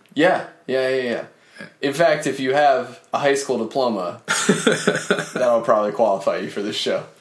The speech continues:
Speaker 1: Uh, all right. Second topic in macroeconomics, standard edition. G D P, uh, recalcs basically came out 'cause of first quarter data being actualized.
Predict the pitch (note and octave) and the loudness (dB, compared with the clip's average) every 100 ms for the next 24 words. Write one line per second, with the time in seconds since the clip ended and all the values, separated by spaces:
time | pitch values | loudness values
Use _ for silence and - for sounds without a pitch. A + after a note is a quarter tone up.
0 | - - - - - - - - C3+ B2+ | -20 -20 -18 -20 -20 -20 -10 0 4 4
1 | B2 B2 C3 - - E3 B2 G2+ - _ | 4 2 0 -4 2 4 4 -2 -10 _
2 | _ _ _ _ _ _ _ _ _ _ | _ _ _ _ _ _ _ _ _ _
3 | - - E3+ E3 D3+ D3+ D3 C3 A#2+ A#2+ | -8 2 2 4 4 4 4 0 0 0
4 | B2 C3+ A#2+ A#2 A2+ A2 G#2+ A2+ - - | 0 2 2 2 0 0 -2 -6 -8 -12
5 | - - C3 A#2+ F#2+ E2 D#2+ - - - | -12 -4 -2 0 -2 -6 -8 -10 -12 -14
6 | _ _ _ _ _ - - - _ _ | _ _ _ _ _ -20 -20 -20 _ _
7 | _ - - _ - C#3 C3+ B2 C3+ B2+ | _ -20 -20 _ -8 -2 0 0 0 0
8 | B2+ B2 - - _ _ _ _ _ _ | 0 -2 -8 -20 _ _ _ _ _ _
9 | _ - A#2+ A2 A2 G#2 - - _ B2 | _ 0 2 2 2 0 -2 -8 _ -2
10 | C#3+ C#3+ - B2 A2+ A2+ - - A2 G#2+ | -2 0 0 2 2 0 -8 -4 -4 -4
11 | - G#2 G#2 - A#2 G#2+ G2 G2 G#2 - | -4 -6 -6 -6 -4 -2 -2 -2 -4 -6
12 | _ - G#2 G2+ - G#2 F#2+ - - G2 | _ -6 -6 -8 -8 -6 -6 -6 -4 -2
13 | G2 G#2+ A2+ G#2+ G#2 G2 G2 G#2 G2+ - | -2 -4 -4 -2 0 0 -2 -6 -8 -6
14 | G2+ - - G2+ F2+ F2+ G2+ E3+ - | -6 -6 -6 -4 -2 -2 -2 -4 -10